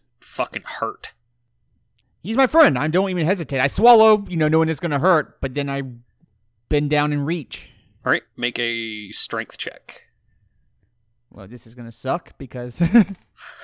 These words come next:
Speaker 2: Oh, thank goodness for good rolls tonight. Eighteen.
Speaker 1: Eighteen. You successfully pull him out, but you will take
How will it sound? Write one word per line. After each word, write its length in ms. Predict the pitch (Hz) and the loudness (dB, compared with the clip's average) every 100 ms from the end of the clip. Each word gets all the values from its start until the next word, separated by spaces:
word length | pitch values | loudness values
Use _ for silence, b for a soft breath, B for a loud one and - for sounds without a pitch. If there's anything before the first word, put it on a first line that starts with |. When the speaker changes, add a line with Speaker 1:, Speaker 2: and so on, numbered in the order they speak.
| B B B - - - _ _ _ _ _ _ _ _ _ _ _ _ _ | B B B -18 -18 -20 _ _ _ _ _ _ _ _ _ _ _ _ _
Speaker 2:
Oh, 100 | 156 | -14
thank 260 | 139 170 135 | -8 -6 -4
goodness 200 | 156 139 | -6 -6
for 100 | 139 | -8
good 200 | 127 131 | -6 -2
rolls 320 | 135 143 120 | 0 0 -2
tonight. 280 | 120 117 110 | -8 -8 -4
Eighteen. 600 | 170 165 - 143 113 117 - _ - | -4 -4 -6 -8 -8 -12 -18 _ -10
Speaker 1:
Eighteen. 600 | 143 - - 202 127 - - b b | -8 -6 -6 -6 -8 -12 -20 b b
You 140 | 135 | -6
successfully 640 | 151 143 - 185 - 185 170 | -4 -2 0 0 0 0 -4
pull 280 | - 170 170 | -2 -4 -4
him 160 | 180 | -4
out, 260 | 147 104 - - | -4 -4 -8 -10
but 160 | 107 | -12
you 120 | 107 104 | -12 -16
will 340 | 104 131 151 | -10 -8 -8
take 560 | - - 98 104 - | -12 -12 -10 -12 -14